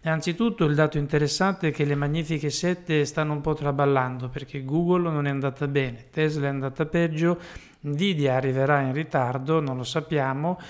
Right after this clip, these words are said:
Eh, sono arrivate, ehm, sono andate molto bene quelle di Microsoft, quelle di... Ehm,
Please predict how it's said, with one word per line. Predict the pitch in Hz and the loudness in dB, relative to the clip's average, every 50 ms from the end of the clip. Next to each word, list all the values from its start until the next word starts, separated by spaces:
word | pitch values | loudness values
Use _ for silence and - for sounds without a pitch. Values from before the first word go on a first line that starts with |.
| - - - - - | -18 -20 -20 -14 -6
Eh, | - 170 156 147 | -2 -2 -2 0
sono | - 214 220 214 | 0 0 0 0
arrivate, | 180 170 165 175 175 175 180 165 156 151 156 165 165 160 151 151 151 147 147 | 0 2 2 2 2 2 2 2 2 2 2 0 0 0 0 2 2 2 0
ehm, | 139 147 143 147 143 131 | 0 -2 -4 -4 -6 -4
sono | - 165 156 | -2 -2 0
andate | 160 170 185 160 165 | 2 0 2 2 0
molto | 143 147 151 147 - 202 | 0 0 -2 0 0 0
bene | 170 143 143 156 165 165 | 0 2 0 0 0 0
quelle | 139 156 143 139 | 0 0 0 0
di | 131 139 139 | 0 -2 -2
Microsoft, | 135 147 156 165 160 151 160 160 156 - - 170 165 165 - - 175 165 170 165 - - - - _ _ _ _ _ _ _ _ _ - | 0 0 0 0 0 0 -2 -4 -2 -2 -2 -2 -4 -4 -4 -4 -2 -2 -2 -4 -8 -14 -20 -20 _ _ _ _ _ _ _ _ _ -14
quelle | 151 - 156 143 139 135 139 131 | 2 4 6 6 6 4 2 0
di... | 135 151 151 139 - - - - - - - - - - - - | 0 0 0 0 -2 -6 -12 -20 -20 -20 -20 -20 -20 -20 -20 -12
Ehm, | 165 147 143 139 139 139 135 135 135 139 139 139 139 139 131 | -6 -4 -2 0 0 0 0 0 -2 -2 -4 -4 -4 -6 -6